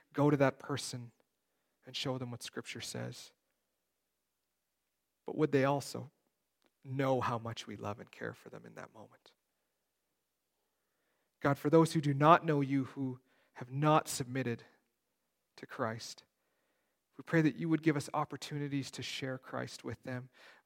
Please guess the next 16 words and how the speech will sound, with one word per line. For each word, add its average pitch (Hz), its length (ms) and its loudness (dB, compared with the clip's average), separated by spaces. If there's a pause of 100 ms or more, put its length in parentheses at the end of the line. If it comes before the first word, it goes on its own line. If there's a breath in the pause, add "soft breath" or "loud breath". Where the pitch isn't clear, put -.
(580)
Would 147 260 0
you 143 280 0 (1400)
put 180 180 4
on 160 120 6
our 147 100 2
hearts 143 420 0
a - 20 -12
desire 131 720 -2 (260 soft breath)
and, 127 200 -6
and 127 140 -8
a 113 100 -8 (920)
deep 151 360 -8
longing 131 540 -2
to - 100 -14 (100)
pray 131 600 -4
for 131 480 -8